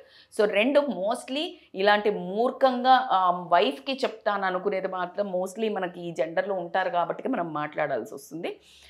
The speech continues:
And, ఆ, సెకండ్ వచ్చేసి భర్త వాళ్ళ విషయంలో కూడా, ఆ, కొంచెం magnanimity చూపించాల్సిన జనరేషన్‌లో ఉన్నాం. It is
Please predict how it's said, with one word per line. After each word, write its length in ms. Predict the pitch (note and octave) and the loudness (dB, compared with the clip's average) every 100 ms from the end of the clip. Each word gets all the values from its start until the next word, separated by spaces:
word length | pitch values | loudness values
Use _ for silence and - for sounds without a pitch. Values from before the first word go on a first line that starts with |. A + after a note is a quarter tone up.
| - - | -10 -2
And, 140 | G#3 G3+ | 0 4
ఆ, 200 | G3 F#3+ | 6 4
సెకండ్ 480 | F#3+ A3+ - C4 B3+ | 4 0 0 -2 -2
వచ్చేసి 500 | G#3 G3 - A#3+ - _ _ - | -2 -4 -4 -10 -14 _ _ 0
భర్త 760 | E3 F3 - _ A3+ G#3+ G3 F3 | 0 0 -8 _ 6 6 6 4
వాళ్ళ 300 | F3 E3 E3 | 2 2 0
విషయంలో 500 | D#3 D#3+ E3+ D#3+ D#3 | -2 -4 -4 -2 -2
కూడా, 280 | D#3 F3+ A#3 - _ _ _ _ _ _ - | 0 -2 -4 -14 _ _ _ _ _ _ -6
ఆ, 100 | C3 | -6
కొంచెం 600 | C3 - B2+ C#3+ B3+ G#3 | -2 -4 -4 -6 -6 -2
magnanimity 880 | E3 D#3 D#3 E3 D#3 D#3 D#3 D#3 E3 | -2 -2 -2 -4 -4 -4 -4 -4 -8
చూపించాల్సిన 880 | E3+ D#3 D#3 D#3 - D3+ D3 D3+ D3+ | -8 -8 -8 -12 -4 -2 -2 -6 -8
జనరేషన్‌లో 840 | C#3+ C#3 D3 D#3 E3 - E3 D#3+ | -4 -4 -4 -4 -6 -8 -6 -4
ఉన్నాం. 360 | C3 B2+ A#2+ - | -4 -6 -8 -8
It 160 | A#2+ | -6
is 40 | C#3 | -6